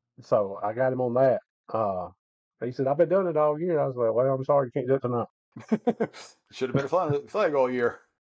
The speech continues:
Speaker 1: Yeah, you know. And so, you know, I'm reading my pass, and then on pass plays, you know, uh, if it's pass, you know, you're making sure, you know, you, you know, if we're at the thirty-five, you know, I'm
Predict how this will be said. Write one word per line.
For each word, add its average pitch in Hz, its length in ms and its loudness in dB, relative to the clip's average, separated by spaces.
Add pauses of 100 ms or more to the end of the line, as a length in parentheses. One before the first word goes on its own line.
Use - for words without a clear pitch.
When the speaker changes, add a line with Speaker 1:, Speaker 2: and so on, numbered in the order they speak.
(500)
Speaker 1:
Yeah, 120 500 2
you 117 140 -2
know. 120 220 4 (760)
And 120 180 -2
so, 131 360 2
you 151 120 -2
know, 143 120 4
I'm 139 120 2
reading 156 180 4
my 139 140 2
pass, 139 340 2
and 127 80 -2
then 127 160 -2 (240)
on 117 180 -2
pass 147 260 2
plays, 127 340 2
you 120 80 -4
know, 117 280 2 (680)
uh, 104 360 0
if - 60 -4
it's 135 120 0
pass, 143 360 2
you 135 60 -2
know, 123 120 4
you're 120 180 -2
making 123 240 -2
sure, 123 440 0 (200)
you 123 100 -8
know, 120 100 2
you, 110 240 -4
you 117 120 0
know, 131 120 2 (140)
if 120 160 -6
we're 127 140 2
at - 80 -8
the - 60 -20
thirty-five, 113 600 0
you 110 80 -6
know, 110 160 -4
I'm 117 160 -6